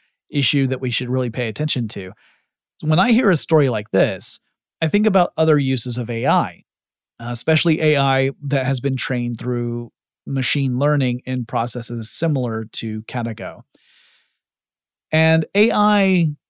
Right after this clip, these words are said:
can sometimes on the surface appear to be really capable,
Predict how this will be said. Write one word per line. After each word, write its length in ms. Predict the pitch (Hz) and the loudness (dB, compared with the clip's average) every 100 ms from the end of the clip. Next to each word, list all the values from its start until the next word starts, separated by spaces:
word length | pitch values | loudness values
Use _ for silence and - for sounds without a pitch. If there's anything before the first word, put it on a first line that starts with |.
| 196 - | -18 -2
can 120 | 170 | 0
sometimes 480 | 151 294 320 285 214 | 2 0 2 2 4
on 120 | 202 | 4
the 40 | |
surface 400 | 160 220 226 175 | 4 2 2 2
appear 240 | 147 165 175 | -2 2 2
to 60 | |
be 140 | 156 135 | 4 2
really 420 | 131 185 240 208 | 2 2 4 4
capable, 640 | - 185 147 117 90 73 | 4 4 4 -2 -6 -14